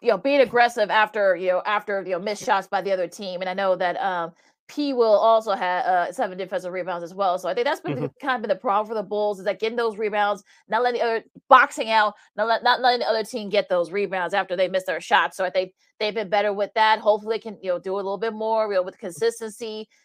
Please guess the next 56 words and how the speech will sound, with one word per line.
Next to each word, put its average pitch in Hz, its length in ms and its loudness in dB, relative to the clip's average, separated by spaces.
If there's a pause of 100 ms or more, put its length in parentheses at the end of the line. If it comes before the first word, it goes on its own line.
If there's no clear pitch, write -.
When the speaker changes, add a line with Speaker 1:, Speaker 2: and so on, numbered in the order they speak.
Speaker 1:
That's - 180 0
kind 214 160 0
of 190 60 0
been 196 100 -4
the 185 100 2
thing 208 300 -6
with 208 180 -6
the, 202 140 -6
with 202 180 -8
the 202 80 -6
Bulls 208 420 0
this 208 220 -6
year. 208 360 0 (360)
The 165 80 4
defense 233 400 -2
has 208 60 -10
been 226 100 0
a 220 40 0
lot 220 260 4
better. 214 340 2
So 208 440 2
I 214 160 0
think, 262 220 0
man, 247 240 -4
look, 254 200 4
if 247 180 4
it's, 247 340 4
look, 233 300 2
if 240 120 2
it 240 140 4
took, 320 220 4 (100)
you 240 80 0
know, 233 80 0
someone 240 400 0
looking 233 260 2
at 233 120 2
information 214 500 -4
about, 202 380 4
you 214 40 0
know, 202 200 2 (280)
dysfunction 214 640 -2
or 196 80 2
discourse, 202 640 0
I 196 60 -4
mean, 202 280 -6 (500)
still, 233 200 2
sometimes 262 500 4
that 226 140 6
helps. 214 380 4
So 196 320 2
I'm 208 140 0
not 214 180 4
gonna 208 200 0
knock 208 360 0
it. 214 220 -6 (260)
Yeah, 247 140 0